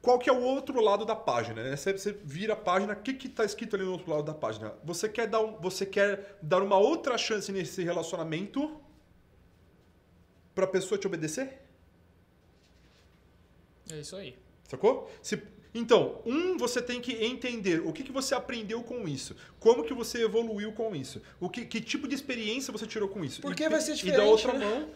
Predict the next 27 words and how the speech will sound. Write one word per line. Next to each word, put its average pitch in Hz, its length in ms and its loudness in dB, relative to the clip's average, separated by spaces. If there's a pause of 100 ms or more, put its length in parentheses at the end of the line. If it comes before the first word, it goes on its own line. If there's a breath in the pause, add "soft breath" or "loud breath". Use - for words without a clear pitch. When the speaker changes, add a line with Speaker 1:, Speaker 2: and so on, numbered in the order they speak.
(160 loud breath)
Speaker 1:
e, 202 260 -2
e 214 60 10
a 214 60 10
outra 220 320 6
mão 240 240 -2
é, 143 340 2
eu 208 200 2
só 233 220 0
estou 277 280 -2
voltando 196 560 -2
porque 156 600 -4 (500 loud breath)
existe 175 460 -2
algum 196 320 0
viés 170 600 2
de 147 380 -2
agora, 151 680 6
ó, 190 140 10
eu 151 140 6
terminei, 185 720 0 (140 loud breath)
ele 190 160 0
percebeu 190 560 6
que 185 120 -8
fez 208 260 0
merda, 202 380 4
ou 185 220 6
ela, 160 240 6
né? 151 200 -4